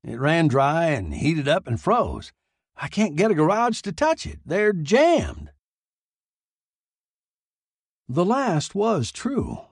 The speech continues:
With every car in California on the road and out of the cities, rural garage men rubbed their hands in fiendish glee. It was so everywhere. One of these two men looked up gloomily.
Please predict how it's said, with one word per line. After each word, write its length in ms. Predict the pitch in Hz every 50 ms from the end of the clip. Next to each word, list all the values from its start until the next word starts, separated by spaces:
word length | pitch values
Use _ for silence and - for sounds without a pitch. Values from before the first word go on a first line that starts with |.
| - -
With 220 | - - 139 127 156
every 260 | 220 240 262 233 -
car 300 | - - 120 127 147 143
in 140 | 92 92 -
California 600 | - 127 120 110 95 - - 135 131 117 110 110
on 200 | 117 120 113 104
the 80 | 95
road 480 | 92 120 135 123 110 107 127 156 156 110
and 180 | 82 71 76
out 200 | 85 123 147 135
of 60 | 110 87
the 60 | 78
cities, 460 | - - 185 196 143 92 92 101 - _ _ _ _ _ _ _ _ _ -
rural 480 | 123 156 208 262 277 262 240 214 160
garage 480 | 117 127 123 139 175 208 233 226 165 92
men 340 | 76 67 60 57 62 87 101
rubbed 220 | 147 214 254 269
their 180 | 214 151 123 107
hands 540 | 107 143 180 196 196 175 151 143 135 139
in 180 | 139 135 135 135
fiendish 560 | - - - 147 185 208 208 233 240 226 -
glee. 640 | - 165 190 233 285 285 240 104 60 - - 71 _ _ _ _ _ _ _ _ _ _ _ _ _ _ -
It 220 | 127 151 151 -
was 300 | 123 135 185 247 285 269
so 540 | - - 92 92 110 156 226 247 233 214 - - -
everywhere. 680 | 117 180 254 302 330 320 269 - 69 65 64 - - - _ _ _ _ _ _ _ _ _ _ _ _ _
One 220 | - 160 233 285
of 100 | 302 262
these 240 | 214 170 151 131 113
two 260 | - - - 156 147
men 360 | 135 127 135 135 131 123 127 135
looked 320 | 170 226 247 233 - -
up 280 | 180 165 165 160 - _ - 156 160
gloomily. 720 | 175 214 220 202 185 151 123 110 87 73 57 55 - -